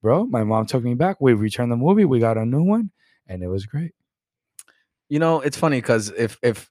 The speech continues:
Speaker 2: shout out to Frank one time for the one time and Larry, all those guys over at, uh, at
Speaker 1: Uh,
Speaker 2: Slam Radio.
Speaker 1: Slam Radio, Frank, Larry, thank you guys again.
Speaker 2: If, if he was in, if they were in studio right now and you said that your favorite movie was Tarzan, they'd, I bet they'd be cracking up. I'd, I'd hear Frank, "Oh yeah, you like, you like some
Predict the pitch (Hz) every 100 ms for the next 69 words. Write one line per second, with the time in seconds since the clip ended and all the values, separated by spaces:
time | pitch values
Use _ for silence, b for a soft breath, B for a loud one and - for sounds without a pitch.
0 | _ - - 147 160 123 - 117 107 110
1 | 107 110 107 110 110 107 113 104 98 104
2 | 110 110 104 107 107 104 110 107 110 107
3 | 98 98 90 90 85 - 101 90 123 110
4 | 107 110 110 131 127 127 127 131 120 127
5 | 123 127 123 123 120 123 120 107 117 113
6 | 110 120 135 - 123 - 127 - 143 147
7 | 139 139 135 139 151 147 - 143 139 131
8 | 127 123 127 120 117 - 117 113 107 117
9 | 117 120 123 120 110 95 - - 127 131
10 | 131 117 110 98 104 110 104 98 101 -
11 | 110 101 104 104 95 92 78 90 98 107
12 | 95 113 107 113 160 147 147 180 226 202
13 | 170 175 156 160 170 165